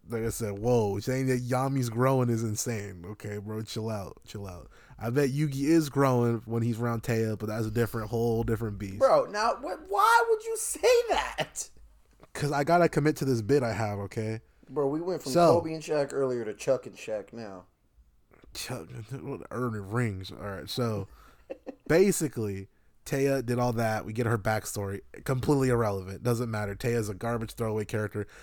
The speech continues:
Speaker 1: I care more about Serenity than I care about Taya.
Speaker 2: That's,
Speaker 1: All right.
Speaker 2: wow, you are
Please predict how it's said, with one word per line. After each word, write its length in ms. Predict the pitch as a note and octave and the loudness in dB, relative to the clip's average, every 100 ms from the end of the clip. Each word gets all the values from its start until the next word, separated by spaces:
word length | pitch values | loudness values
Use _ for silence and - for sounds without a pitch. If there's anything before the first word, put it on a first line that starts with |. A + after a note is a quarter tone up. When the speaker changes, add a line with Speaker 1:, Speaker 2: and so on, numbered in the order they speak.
| - | -4
Speaker 1:
I 120 | A#2+ | -2
care 200 | - D#3+ | 4 4
more 140 | D3 C#3+ | 6 6
about 140 | C#3 | 4
Serenity 420 | - A#2+ B2 A#2+ | 2 2 4 4
than 120 | A2+ | 2
I 60 | A2 | 0
care 180 | - A#2 | 0 -2
about 340 | G2+ G#2 F#2+ | 0 -4 -4
Taya. 340 | - G2+ F#2+ F#2 - C3 | -4 -4 -4 -8 -14 0
Speaker 2:
That's, 460 | C#3+ C#3+ C#3 - - | 2 2 0 -8 -8
Speaker 1:
All 60 | |
right. 160 | G#2+ A2 | -4 -2
Speaker 2:
wow, 480 | A#2 A#2 A#2 G#2+ G2+ G#2+ | 0 0 0 -2 -4 -12
you 340 | B2 C#3 C#3+ A#2+ | -12 -6 -4 -2
are 220 | A2+ | -4